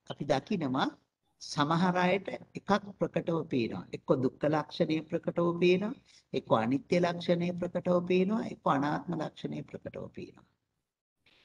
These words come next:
එහෙම භාවනා කරන යෝගාවචරයා තුලත් ඒ ලක්ෂණ ප්‍රකටව පෙනෙනවා.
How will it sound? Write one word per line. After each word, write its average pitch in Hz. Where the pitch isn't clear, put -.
එහෙම 151
භාවනා 131
කරන 151
යෝගාවචරයා 135
තුලත් 127
ඒ 175
ලක්ෂණ 180
ප්‍රකටව 156
පෙනෙනවා. 101